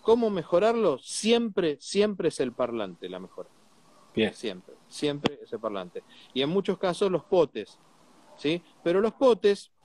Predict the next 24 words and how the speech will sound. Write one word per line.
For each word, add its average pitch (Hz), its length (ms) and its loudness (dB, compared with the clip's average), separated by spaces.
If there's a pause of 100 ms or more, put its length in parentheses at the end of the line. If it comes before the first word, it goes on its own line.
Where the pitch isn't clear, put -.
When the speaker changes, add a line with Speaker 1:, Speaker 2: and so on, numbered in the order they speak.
(1500)
Speaker 1:
tampoco 196 440 0
vos 220 140 2
no 180 80 -4
estás 147 460 0
todo 127 200 -2
el 131 60 -2
día 135 140 2
haciendo 117 300 -6
así 131 220 -2
en 120 80 -2
el 113 100 -4
equipo. 104 560 -6
O - 20 -16
sea, 120 300 -2
lo 123 100 -2
dejaste 151 380 -2
ahí, 202 200 2
mientras 165 300 -2
no 269 100 0
haga 208 140 2
ruido 185 320 2
cuando 117 220 -2
lo 120 100 0
pusiste 131 520 -6